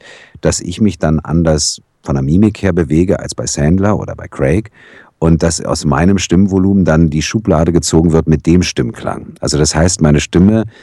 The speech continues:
versuche ich dem anzupassen, aber nicht so, dass es halt, es sollte nie gekünstelt klingen. Das ist immer die große Aufgabe, finde ich, für uns, dass wir als, als, äh,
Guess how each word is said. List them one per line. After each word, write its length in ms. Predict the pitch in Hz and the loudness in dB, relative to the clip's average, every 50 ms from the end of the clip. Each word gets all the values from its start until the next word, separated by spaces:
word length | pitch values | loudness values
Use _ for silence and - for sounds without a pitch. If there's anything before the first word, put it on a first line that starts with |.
| - - _ _ _ | -20 -20 _ _ _
versuche 440 | - 82 78 - 87 101 101 - 92 | -6 -6 -4 -2 -2 -2 -2 -2 -4
ich 200 | 69 85 82 - | -6 -8 -6 -4
dem 160 | 82 78 76 | -2 -2 -2
anzupassen, 720 | - 69 85 92 - - 110 - - 104 104 - 113 104 | -2 -4 -4 -2 -2 -4 -4 -4 -4 -4 -2 -2 -2 -2
aber 200 | - 65 80 82 | -2 0 0 0
nicht 220 | 80 92 90 - - | 0 -2 -2 -4 -4
so, 160 | - 82 92 | -2 -2 -2
dass 180 | - 80 78 | -2 -2 -4
es 200 | - 80 - - | -4 -6 -4 -2
halt, 260 | 78 78 76 78 - - _ _ - _ _ _ _ _ _ | 0 0 0 0 -2 -6 _ _ -20 _ _ _ _ _ _
es 160 | - 90 82 | -6 -4 -2
sollte 320 | - 87 85 82 - 92 82 | 0 2 0 2 0 0 0
nie 480 | 80 80 85 92 101 110 110 107 98 - - _ _ _ _ _ _ _ _ _ _ _ _ | 0 2 2 2 4 4 4 2 2 -2 -8 _ _ _ _ _ _ _ _ _ _ _ _
gekünstelt 640 | - 76 78 78 - - 92 95 - - 67 60 - | -8 -4 -4 -4 -2 0 -2 -2 -2 -4 -6 -8 -8
klingen. 280 | - - - - - - - | -10 -12 -12 -12 -12 -8 -6
Das 120 | 78 78 | -4 -2
ist 40 | - | 0
immer 160 | 85 82 80 | 2 2 2
die 80 | 76 73 | 0 0
große 340 | - 71 82 82 - - | 0 0 0 0 0 -2
Aufgabe, 400 | - 78 82 - - 76 69 76 | -2 -2 -2 -2 -2 -2 -2 -4
finde 220 | 73 - 78 76 73 | -4 -4 -2 -2 -2
ich, 100 | 67 - | -4 -4
für 140 | - - - | -6 -4 -2
uns, 220 | - 78 82 - | -2 -2 -2 -2
dass 200 | - 73 71 - | -4 -6 -4 -2
wir 180 | 76 80 - - | -2 -2 -2 -2
als, 220 | - - - - | -2 -4 -4 -4
als, 400 | - - - - - - - - | -4 -6 -6 -6 -6 -6 -8 -8
äh, 340 | - 50 52 57 58 60 60 | -8 -8 -6 -4 -4 -4 -6